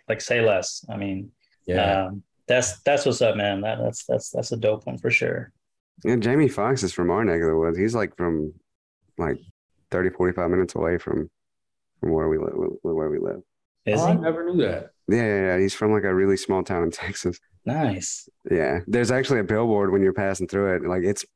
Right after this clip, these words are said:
Speaker 3: pretty much, like, the only thing in this fucking town. And it's, it says the
Speaker 1: <laughs>
Speaker 3: home of <laughs> Jamie Foxx.
Speaker 1: Hey, man, it, you know, it makes sense, bro. You know, you just
Speaker 3: <laughs>
Speaker 1: putting out stars, you know?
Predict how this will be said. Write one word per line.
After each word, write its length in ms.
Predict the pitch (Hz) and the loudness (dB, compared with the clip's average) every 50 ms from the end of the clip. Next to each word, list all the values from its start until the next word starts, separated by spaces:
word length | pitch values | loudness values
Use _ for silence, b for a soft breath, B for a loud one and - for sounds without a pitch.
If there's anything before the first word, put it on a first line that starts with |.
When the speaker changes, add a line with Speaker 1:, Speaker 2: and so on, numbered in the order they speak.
| - - | -20 -12
Speaker 3:
pretty 180 | - - - 127 | -4 0 2 2
much, 160 | 120 117 104 | 4 2 2
like, 160 | 113 107 95 | 0 -2 0
the 140 | - 104 - - | 0 -2 0 2
only 320 | 107 104 101 104 104 101 | 2 2 4 4 2 2
thing 240 | 95 - 92 92 90 | 0 0 -2 0 0
in 80 | 87 87 | 0 0
this 160 | 82 80 - | -2 -2 -2
fucking 280 | - 76 76 - 87 80 | -4 -4 -2 -2 -2 0
town. 280 | - 98 85 80 80 85 | 0 0 0 0 0 0
And 80 | 90 | 0
it's, 240 | 92 85 - - - - B B B B | 0 -2 -2 -6 -12 -12 B B B B
it 220 | B 165 - - - | B -2 0 0 0
says 180 | - 202 - | 2 2 2
the 160 | 165 123 104 | 2 2 2
Speaker 1:
<laughs> 0 | |
Speaker 3:
home 280 | 98 113 117 117 117 117 | 2 2 2 2 4 2
of 120 | 110 104 | 2 2
<laughs> 0 | |
Jamie 440 | 107 131 139 135 190 175 156 - 180 | 2 0 2 2 4 2 4 2 2
Foxx. 760 | 180 - 143 135 - 147 160 190 - - - 190 - - - - - | 0 0 -2 -2 -2 -2 -2 -2 -2 -4 -6 -8 -8 -6 -6 -2 0
Speaker 1:
Hey, 140 | 143 151 | 0 2
man, 380 | 147 139 135 135 135 131 131 135 | 2 2 2 2 2 2 2 2
it, 140 | 131 - - | 0 0 0
you 140 | 156 147 143 | 0 2 4
know, 260 | 139 135 131 131 127 | 4 4 6 6 4
it 80 | 127 | 4
makes 280 | 131 139 143 127 120 - | 4 2 2 2 0 0
sense, 320 | - 147 156 175 170 165 | 2 2 2 2 2 0
bro. 300 | - 117 113 123 135 151 | 0 2 4 4 6 4
You 120 | 156 147 135 | 4 2 2
know, 240 | 139 143 147 156 160 | 0 0 -2 -2 -2
you 160 | - 131 127 | -4 -4 -2
just 260 | 135 135 127 - - - - 135 127 - - 147 - - - 240 | -2 -2 -2 -2 -2 -2 -2 -2 -2 0 -2 -4 -2 0 -2 -2
Speaker 3:
<laughs> 500 | - - - - - - - 302 - - | 0 0 -4 -4 -4 -4 -6 -6 -6 -4
Speaker 1:
putting 260 | - 151 143 139 139 | 0 2 2 4 4
out 180 | 139 139 143 139 | 4 2 2 0
stars, 540 | - - 147 139 151 175 180 143 107 90 95 | 0 2 4 4 6 6 6 4 4 0 -2
you 80 | 98 | -4
know? 300 | 104 113 123 135 147 156 | -2 -2 0 0 -2 -2